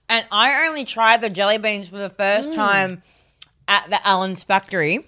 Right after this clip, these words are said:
Speaker 2: I think some people like this. Isn't it like A S M R or some shit, like eating?
Speaker 1: We did go to Alan's this week, last week, which was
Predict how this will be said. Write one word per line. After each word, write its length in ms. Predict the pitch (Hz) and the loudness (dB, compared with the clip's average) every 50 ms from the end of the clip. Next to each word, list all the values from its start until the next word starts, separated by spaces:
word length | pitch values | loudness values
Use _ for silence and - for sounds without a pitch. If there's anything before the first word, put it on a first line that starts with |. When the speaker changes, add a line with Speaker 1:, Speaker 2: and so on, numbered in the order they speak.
| _ | _
Speaker 2:
I 60 | - 233 | -8 -8
think 160 | 254 392 480 | -6 -6 -6
some 180 | - 453 466 | -6 -6 -4
people 240 | 466 466 415 415 269 | -4 -6 -4 -4 -4
like 260 | 220 208 214 247 - | -2 -2 -2 -4 -4
this. 200 | - 196 165 135 | -8 -12 -10 -10
Isn't 180 | 190 214 269 285 | -10 -10 -8 -8
it 80 | 311 277 | -8 -6
like 160 | 254 233 - | -6 -8 -6
A 200 | - 190 196 196 | -6 -6 -4 -4
S 120 | 196 - | -6 -6
M 80 | 196 180 | -6 -6
R 180 | 160 160 175 185 | -4 -4 -4 -6
or 20 | |
some 160 | 175 208 202 | -6 -8 -10
shit, 240 | 185 - 233 269 262 | -8 -8 -8 -6 -6
like 180 | 214 180 - - | -6 -8 -8 -10
eating? 400 | 156 185 180 202 220 262 285 277 _ _ _ - _ - | -12 -10 -10 -10 -10 -12 -14 -18 _ _ _ -20 _ -2
Speaker 1:
We 160 | 208 247 247 | -2 -2 0
did 140 | 220 269 220 | 0 -2 0
go 100 | 254 262 | 2 2
to 140 | 277 254 - | 2 2 2
Alan's 300 | 214 208 208 214 214 190 | 2 2 0 0 -4 -6
this 120 | 202 190 - | -10 -8 -6
week, 320 | 175 156 175 269 277 - _ _ _ _ _ _ - - - | -4 -4 -4 -4 -6 -12 _ _ _ _ _ _ -20 -16 -10
last 240 | 170 160 156 147 - | -6 -6 -6 -6 -6
week, 320 | 156 151 185 214 - _ _ _ _ _ _ _ _ _ _ _ _ _ _ _ - - - | -6 -6 -6 -6 -8 _ _ _ _ _ _ _ _ _ _ _ _ _ _ _ -20 -14 -8
which 300 | 170 208 220 208 - 208 | -6 -6 -6 -6 -6 -2
was 480 | 202 196 190 190 190 190 180 - - | 0 2 2 2 0 -4 -8 -14 -18